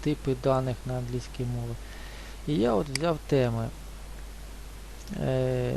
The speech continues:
тобто в мене є список, я вибираю тему, наприклад, методи. І нажимаю кнопку, слово get, тобто слова, які зустрічаються в назвах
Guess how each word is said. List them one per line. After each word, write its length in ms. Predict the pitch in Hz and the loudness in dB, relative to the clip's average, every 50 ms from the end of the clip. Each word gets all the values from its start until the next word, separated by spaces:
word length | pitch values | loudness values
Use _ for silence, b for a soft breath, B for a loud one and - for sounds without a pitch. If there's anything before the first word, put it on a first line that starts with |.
| 139 - | -2 -2
тобто 160 | - 127 - | -4 -4 -2
в 40 | - | 0
мене 220 | 160 165 170 165 143 | 0 2 2 2 2
є 80 | 127 | 0
список, 480 | - - - 143 143 135 - - 156 - - - - - - - - | -2 -2 0 0 0 0 0 -4 -4 -4 -4 -8 -10 -10 -10 -2 2
я 120 | 143 147 | 2 2
вибираю 520 | 151 151 143 135 135 131 131 127 127 123 120 - | 2 2 2 2 4 6 6 6 6 4 2 2
тему, 400 | - 131 131 131 131 127 127 131 131 127 - - - - - - - - - | 2 4 4 4 2 0 -2 -4 -4 -6 -8 -10 -12 -12 -12 -12 -10 -8 -8
наприклад, 360 | 143 - - 135 131 135 127 - - | -8 -6 -4 -4 0 0 0 0 0
методи. 600 | 123 127 127 123 - - 123 117 117 120 123 131 131 - - - - - - - - - - - - - - - - - - - - | -2 0 0 -2 -2 -2 -4 -4 -2 -4 -6 -6 -6 -8 -10 -12 -12 -12 -10 -10 -12 -12 -12 -12 -12 -12 -12 -12 -12 -12 -12 -8 -6
І 300 | - 123 123 120 110 95 - - - - - - - - - - - - - - - 190 160 | -2 0 2 2 2 2 0 -2 -10 -12 -12 -12 -12 -12 -12 -12 -12 -12 -12 -10 -10 -4 0
нажимаю 460 | 151 151 143 139 147 147 143 135 123 - | 0 2 2 2 0 2 2 0 0 0
кнопку, 400 | 147 170 196 185 - - - 180 180 170 - - - - - - - - - - - - - - - - - - - - - - - - - | -2 -2 -2 -2 -4 -4 -4 -4 -4 -6 -8 -10 -12 -12 -12 -12 -12 -12 -12 -12 -12 -12 -12 -12 -12 -12 -12 -12 -10 -10 -10 -10 -10 -6 -4
слово 260 | 165 175 175 165 147 127 127 | -2 0 0 0 -2 0 4
get, 140 | 147 135 - - - - - | 4 4 4 4 -2 -2 2
тобто 200 | 147 143 131 - - B B B B B B - - - | 2 2 2 2 -4 B B B B B B -8 -8 -4
слова, 380 | - 151 156 175 214 240 254 | 0 2 2 4 4 4 6
які 240 | 233 196 - - 160 | 4 4 2 0 -4
зустрічаються 840 | 135 139 139 - - 151 147 - - - 202 208 190 160 - 147 127 | -2 -2 -2 -2 0 0 0 0 2 2 4 4 4 2 2 0 0
в 120 | 127 139 | 2 2
назвах 440 | 143 156 160 156 139 139 139 139 | 2 2 2 2 2 2 0 -2